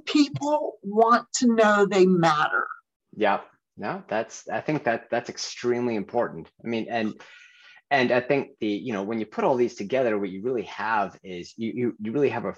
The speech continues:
Speaker 2: framework for, uh, you know, for really building a deeper relationship with, you know, with the people on your team or with your children or with your spouse or pretty much anybody that you're interacting with.
Speaker 1: Exactly.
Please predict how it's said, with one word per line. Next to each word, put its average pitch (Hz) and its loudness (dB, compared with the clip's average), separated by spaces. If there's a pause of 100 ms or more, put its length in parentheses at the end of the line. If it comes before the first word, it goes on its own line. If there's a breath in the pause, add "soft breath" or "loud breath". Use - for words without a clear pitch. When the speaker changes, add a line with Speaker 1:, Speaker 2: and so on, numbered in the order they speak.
Speaker 2:
framework 107 -2 (220)
for, 87 -2
uh, 78 -4
you 110 -4
know, 87 -4
for - -10
really 117 0
building 104 2
a 87 -4
deeper 98 -4
relationship 87 -4
with, 98 -2
you 113 2
know, 87 2
with 110 -2
the 104 -4
people 101 -4
on 92 0
your 85 -2
team 104 -6
or 160 0
with 101 -6
your 101 -4
children 98 -4
or 95 -4
with 87 -8
your 87 -8
spouse 87 -2
or 101 -6
pretty 196 0
much 185 0
anybody 107 0
that 92 -4
you're 92 -6
interacting 92 -4
with. 52 -12 (1000)
Speaker 1:
Exactly. 220 4